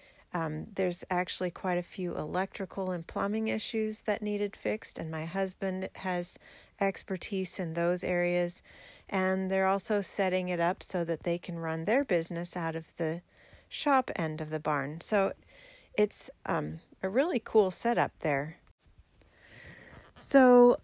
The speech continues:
um, I've been through Montana many times in my life, but, uh, and when I was a child and I used to drive through it with my parents, it seemed like such a big, huge, ugly state.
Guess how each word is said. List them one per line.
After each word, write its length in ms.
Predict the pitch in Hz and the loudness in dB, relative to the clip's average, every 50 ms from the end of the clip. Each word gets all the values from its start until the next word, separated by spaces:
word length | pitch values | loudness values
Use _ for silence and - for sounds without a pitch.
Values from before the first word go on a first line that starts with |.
| - - | -2 2
um, 260 | 233 220 214 208 - - | 4 6 6 6 4 4
I've 160 | - 220 214 202 | 6 6 6 8
been 200 | 247 277 349 440 | 8 6 6 6
through 180 | - 370 269 | 4 4 4
Montana 640 | 226 208 196 180 180 180 - 226 247 247 214 196 180 | 6 6 4 2 0 0 0 0 0 2 2 2 2
many 340 | 185 190 226 240 254 233 | 2 2 4 4 4 4
times 400 | 208 - 208 208 202 196 208 - | 4 2 2 4 4 4 4 2
in 100 | 190 175 | 0 0
my 140 | 165 160 156 | 0 0 -2
life, 400 | 156 156 - 147 156 170 - - - - - - - - _ _ | -2 -2 -2 -2 -2 -2 -6 -10 -20 -20 -20 -20 -20 -20 _ _
but, 520 | - 202 190 180 - - - - - - - - _ _ _ - - - | 6 6 6 6 4 2 -4 -6 -6 -6 -8 -12 _ _ _ -12 -6 -4
uh, 60 | 254 - _ _ _ - | -4 -4 _ _ _ 2
and 320 | - 202 202 202 185 196 196 | 6 6 6 6 6 4 4
when 140 | 220 208 | 4 6
I 80 | 196 185 | 6 4
was 160 | 180 180 175 | 4 2 0
a 40 | 170 | -2
child 440 | - - - 302 311 294 208 175 190 | -4 -2 0 0 2 4 2 2 2
and 100 | 180 180 | 0 0
I 60 | 175 | -2
used 280 | 175 175 180 - - - | -2 -2 -2 -4 -4 -4
to 100 | 180 175 | -6 -4
drive 300 | 175 180 160 160 165 - | 0 2 2 2 2 0
through 200 | - - 185 175 | -2 -2 0 0
it 80 | - - | 0 -2
with 160 | 185 - - | -4 -8 -6
my 140 | 156 156 151 | -6 -6 -6
parents, 640 | - - 240 220 196 170 165 170 - - - - - _ _ _ _ _ _ _ _ _ _ _ _ - - | -6 -4 -2 -2 0 -2 -2 -4 -6 -8 -8 -8 -8 _ _ _ _ _ _ _ _ _ _ _ _ -4 0
it 160 | - 190 - | 0 0 0
seemed 340 | - - - 233 233 233 226 | 0 2 4 4 4 4 4
like 200 | 214 185 175 - | 2 0 0 0
such 320 | - - 202 208 - - - | 0 0 0 0 0 -2 -4
a 120 | - 180 175 | -4 -6 -4
big, 420 | - - 196 190 190 190 190 185 | -2 0 0 2 2 0 -2 -4
huge, 500 | - - - - 208 196 190 190 175 - - - | -6 -12 -8 -4 -2 0 0 0 0 -2 -4 -2
ugly 380 | 180 175 175 170 - 165 160 | 0 0 0 0 -4 -6 -6
state. 540 | 156 - - - - 165 143 - - - - | -6 -8 -8 -4 -2 -2 -2 -4 -6 -10 -16